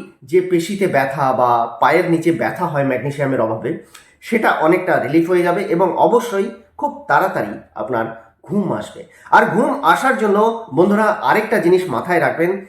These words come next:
দেখুন, ঘুম না আসার কার-, অনেক রকম কারণ থাকে, এত ডিটেলসে গিয়ে লাভ নেই।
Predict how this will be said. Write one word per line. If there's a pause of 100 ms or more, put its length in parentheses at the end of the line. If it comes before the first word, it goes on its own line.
(220)
দেখুন,
ঘুম
না
আসার (180)
কার-,
অনেক
রকম
কারণ
থাকে,
এত
ডিটেলসে
গিয়ে
লাভ
নেই।